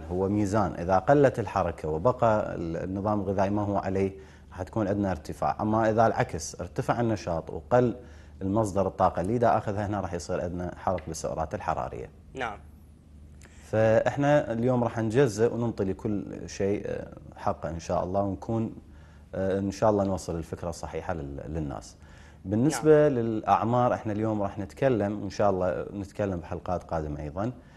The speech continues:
Speaker 2: تمام.
Speaker 1: بالنسبة للأعمار اللي ما فوق العشرين، بالنسبة للأعمار اللي ما فوق العشرين، هنا، أو خلينا نقول من المراهقة فما فوق.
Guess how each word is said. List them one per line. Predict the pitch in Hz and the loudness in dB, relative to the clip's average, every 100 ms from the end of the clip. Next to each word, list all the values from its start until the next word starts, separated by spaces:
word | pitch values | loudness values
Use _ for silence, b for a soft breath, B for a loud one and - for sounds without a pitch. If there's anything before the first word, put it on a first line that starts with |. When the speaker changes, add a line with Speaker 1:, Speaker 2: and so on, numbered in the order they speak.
| B | B
Speaker 2:
تمام. | 135 104 | -12 -4
Speaker 1:
بالنسبة | 104 135 160 | 0 0 4
للأعمار | 147 123 104 98 120 127 | 4 8 6 6 4 4
اللي | 113 104 107 | 4 4 2
ما | 98 | 2
فوق | 95 135 135 131 - - - | 2 4 2 0 -10 -16 -8
العشرين، | 87 90 95 95 - 85 73 - - - - - - B B B B | -6 -4 -2 -2 -2 -4 -6 -8 -16 -20 -20 -20 -20 B B B B
بالنسبة | 98 117 143 151 | -2 0 2 4
للأعمار | 139 117 113 | 6 6 4
اللي | 107 101 | 2 2
ما | 98 | 0
فوق | 98 135 127 | 0 0 2
العشرين، | 104 90 85 82 85 | 0 -2 -2 -4 -2
هنا، | 104 135 131 131 - - | 0 2 2 0 -10 4
أو | 127 120 - - - | 6 6 2 -10 -4
خلينا | 120 117 | 0 0
نقول | 110 123 | 2 4
من | 113 123 | 4 4
المراهقة | 127 123 120 120 107 | 6 6 6 2 -2
فما | - 87 82 | -2 -4 -4
فوق. | 80 73 - | -6 -8 -12